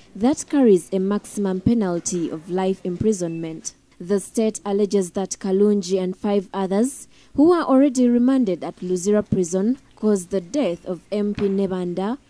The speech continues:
on December fourteen, twenty twelve. The five were charged on December thirty-first, twenty twelve, and believed to be Mister Kalunji's friends include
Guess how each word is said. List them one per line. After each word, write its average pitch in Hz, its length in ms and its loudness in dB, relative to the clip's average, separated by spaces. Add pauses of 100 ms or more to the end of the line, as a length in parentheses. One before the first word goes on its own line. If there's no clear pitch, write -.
(120)
on 233 160 4
December 311 460 0
fourteen, 247 760 -2 (120)
twenty 185 320 0
twelve. 165 560 -2 (160)
The 185 160 0
five 226 440 0
were 220 140 0
charged 214 380 -2
on 220 160 4
December 208 400 0
thirty-first, 214 680 -6
twenty 196 240 -2
twelve, 214 480 0 (220)
and 247 180 2
believed 254 380 2
to 302 80 0
be 262 100 0
Mister 277 400 2
Kalunji's 254 540 2
friends 180 580 -4
include 196 520 0